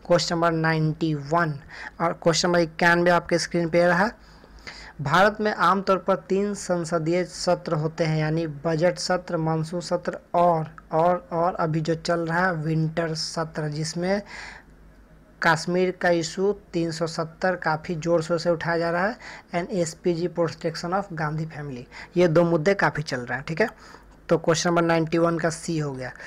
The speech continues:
अब आइए क्वेश्चन नंबर बानवे के ऊपर, भारतीय संविधान के अनु-, अनुच्छेद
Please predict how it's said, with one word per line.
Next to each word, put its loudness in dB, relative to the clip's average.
अब 4
आइए 4
क्वेश्चन 0
नंबर 2
बानवे 4
के 0
ऊपर, -2
भारतीय 2
संविधान 2
के 0
अनु-, -2
अनुच्छेद 0